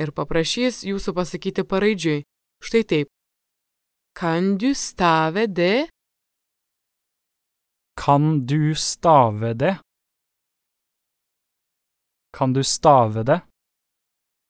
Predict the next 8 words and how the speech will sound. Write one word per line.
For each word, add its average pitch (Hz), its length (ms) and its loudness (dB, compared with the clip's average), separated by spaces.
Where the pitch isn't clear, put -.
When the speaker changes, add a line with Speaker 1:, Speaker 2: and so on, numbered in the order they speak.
Speaker 1:
Taigi 226 260 2
pasiruoškime 233 840 -2
prisistatyti 180 720 -4
ir 180 120 -4
pasakyti 180 520 -4
paraidžiui 185 500 0
savo 160 320 -2
vardus. 175 560 -4